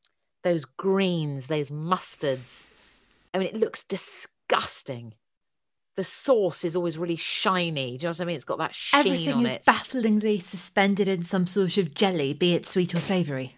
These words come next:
Speaker 1: <laughs> Aspic. Everything's in aspic. It's disgusting. This, I can't remember what it's called, I'm ashamed to say, but I, I just saw the cover and I was taken back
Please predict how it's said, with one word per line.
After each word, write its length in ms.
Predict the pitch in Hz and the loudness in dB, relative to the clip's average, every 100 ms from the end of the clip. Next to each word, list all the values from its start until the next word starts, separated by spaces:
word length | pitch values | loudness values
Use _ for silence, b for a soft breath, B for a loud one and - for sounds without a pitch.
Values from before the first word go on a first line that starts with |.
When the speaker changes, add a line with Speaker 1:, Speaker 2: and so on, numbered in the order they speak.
| - | -20
Speaker 1:
<laughs> 100 | - | -2
Aspic. 600 | - - - - - - _ _ - | -2 -2 -2 -2 -2 -10 _ _ -4
Everything's 540 | - 330 - 494 - | -4 -4 -4 -4 -4
in 160 | 508 - | -4 -4
aspic. 560 | - _ - - - _ | -12 _ -10 -10 -20 _
It's 140 | - - | -20 -14
disgusting. 840 | - - - _ 214 - _ - - - B B B B B _ - | -14 -14 -20 _ -2 -2 _ -6 -6 -16 B B B B B _ 0
This, 260 | 214 - - | 0 -2 -2
I 120 | 190 | -4
can't 240 | 185 - 208 | -2 -6 -6
remember 160 | 196 | -6
what 100 | 190 | -6
it's 100 | - | -6
called, 500 | - 208 180 170 156 - | -8 -4 -2 -2 -6 -8
I'm 100 | 165 | -10
ashamed 320 | 160 170 165 | -6 -6 -6
to 60 | 160 | -4
say, 280 | 175 160 | -2 0
but 160 | 143 - | -2 -2
I, 300 | 151 170 170 b b b b | 0 0 -2 b b b b
I 80 | 233 | -4
just 160 | 254 - | -2 -2
saw 120 | 285 | -2
the 80 | 247 | 0
cover 300 | 269 247 170 | 0 0 -2
and 100 | 165 | -2
I 60 | |
was 120 | 165 | -6
taken 400 | - 196 190 170 | -4 -4 -4 -6
back 300 | 170 170 127 | 0 0 0